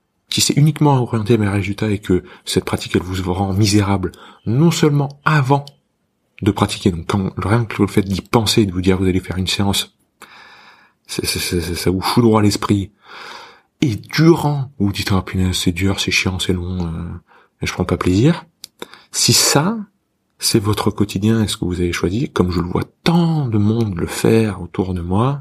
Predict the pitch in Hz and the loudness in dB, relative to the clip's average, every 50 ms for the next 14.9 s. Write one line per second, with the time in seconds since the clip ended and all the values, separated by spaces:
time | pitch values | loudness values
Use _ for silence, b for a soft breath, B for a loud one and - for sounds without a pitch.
0 | 135 - - - - - - - - - - 151 147 - - - - - - - | -10 -12 -10 -6 -6 -4 -4 -4 -4 2 2 2 2 2 -2 -4 -6 -4 -6 -6
1 | 90 90 90 - - _ - 107 107 117 120 127 - B B B B B B B | -6 -6 -6 -6 -6 _ 0 0 2 2 0 -2 -4 B B B B B B B
2 | - - - - - - - - 127 127 127 123 _ _ - - - 92 90 85 | -4 -4 -2 -2 -2 -4 0 2 2 2 2 -2 _ _ -10 -6 -4 -4 -4 -4
3 | - - 87 82 - 92 90 - - 98 104 123 b b b b b b _ - | -8 -10 -10 -8 -8 -8 -8 -8 -8 -8 -8 -8 b b b b b b _ 4
4 | - 156 147 135 139 127 113 110 113 101 113 110 104 101 - - 117 107 107 101 | 4 4 6 6 4 2 2 0 0 0 0 0 0 -2 -2 -2 0 0 0 -2
5 | 104 - 95 90 - 92 85 82 85 92 104 120 - - _ B B B B B | -4 -4 -6 -4 -4 -6 -6 -2 -2 -2 -2 -2 -6 -12 _ B B B B B
6 | B B B B B B B B B B B B - - 98 92 90 87 - _ | B B B B B B B B B B B B -8 -6 -4 -2 -2 -4 -6 _
7 | - - 175 175 165 - - - - - 92 87 90 87 85 - - 101 98 104 | 0 4 4 4 4 2 -2 -4 0 0 0 0 -2 -10 -10 -6 -4 -4 -4 -4
8 | - - - 160 156 151 - - 104 - - 110 - - 107 - - - 101 90 | -6 0 2 2 2 2 0 -2 -2 0 -2 -6 -2 -4 -4 -4 -2 -4 -4 -4
9 | 92 110 - B B B B B _ _ _ _ _ _ _ _ _ - - - | -4 -8 -12 B B B B B _ _ _ _ _ _ _ _ _ -14 -4 0
10 | 190 202 214 196 214 190 185 170 170 165 - 160 165 - 151 139 135 131 - - | 4 4 6 6 6 4 4 2 0 0 0 -2 0 0 -2 -2 -2 -4 -4 2
11 | - 139 139 143 143 - - - _ _ _ _ _ _ - - 101 113 117 120 | 2 2 2 0 -6 -12 -16 -18 _ _ _ _ _ _ -10 -2 4 4 6 4
12 | 123 - B B B B B B - 104 - - 90 - 95 90 90 - 95 92 | 4 0 B B B B B B -2 -2 0 0 -2 0 -2 -2 0 0 -2 -2
13 | - _ _ _ _ _ b b b b b b b b - - - - - - | -2 _ _ _ _ _ b b b b b b b b -10 -2 -2 -2 2 2
14 | 110 - - 95 87 - - 87 92 90 104 90 101 92 95 92 - | 0 2 2 -2 0 0 -2 -2 0 2 2 2 2 2 0 -4 -10